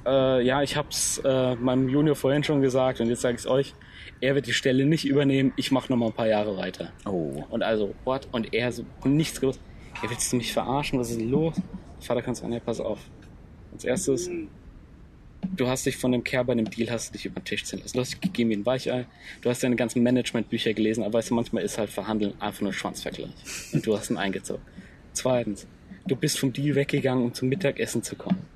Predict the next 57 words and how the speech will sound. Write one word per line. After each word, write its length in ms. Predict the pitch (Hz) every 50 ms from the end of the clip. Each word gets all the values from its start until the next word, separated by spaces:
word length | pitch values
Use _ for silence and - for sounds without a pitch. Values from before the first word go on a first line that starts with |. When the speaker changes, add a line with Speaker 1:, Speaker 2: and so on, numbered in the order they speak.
| - -
Speaker 1:
Was 140 | 120 - 190
ist 160 | - - -
los 200 | 131 - - 190
mit 160 | 120 110 -
dir? 60 | 185
Du 160 | - - 127
verlässt 400 | 120 - 131 123 123 131 - -
niemals 320 | 139 139 143 147 135 120 -
den 100 | 127 120
Deal.“ 220 | 110 127 123 104 - - - - - - - - - - - - - - - - - - - -
Und 160 | 131 123 113
dann 100 | 117 120
so, 120 | 120 117 - - - - - - - -
„Du 140 | 127 123
hast 220 | 127 - - - 135
nicht 160 | 143 143 -
mal 80 | 147 131
den 120 | 135 127
scheiß 340 | - - - 131 143 143 -
Vertrag 520 | - 131 - - - - - - 170 -
an 120 | - 131 123
deinen 220 | 123 113 127 -
Anwalt 420 | - 117 123 127 127 127 123 - -
gegeben, 420 | 120 113 - 123 127 131 156 160 - - - - - - -
den 100 | 135 139
Speaker 2:
Hm. 60 | 127
Speaker 1:
ich 80 | - -
dir 140 | - 135 -
vorgelegt 560 | - - 131 131 131 131 127 135 - - -
hab. 100 | 160 185 185 - - - - - - - - - -
Was 160 | - 135 135
ist 140 | 143 139 -
los 240 | 151 147 147 - -
mit 160 | 139 123 -
dir? 100 | - 202
Ich 120 | - -
kann 140 | - 139 139
dir 100 | 135 147
doch 120 | 135 143 131
nicht 140 | 143 135
meine 180 | - 139 131 131
Firma 280 | - - 147 131 113 110
über-“ 180 | 113 117 - - - - - - - - - - - - - - - - - -
Äh, 120 | 120 120
Kieran 320 | - - 147 143 139 131
Culkin 360 | - - 131 156 160 - 180 175
spielt 280 | - - 190 180 -
mit, 180 | 208 254 - - - - 143 - -
also 160 | 127 117 123
der 80 | 110
Bruder 280 | - - 135 160 175 185
von 200 | - - 185 185
Macaulay. 380 | 180 180 - - 175 180 190 220
Speaker 2:
Der 80 | -
gute 240 | - - 139 123 120
Culkin. 480 | - - 92 87 87 - 90 87 87 -
Speaker 1:
Der 140 | 110 -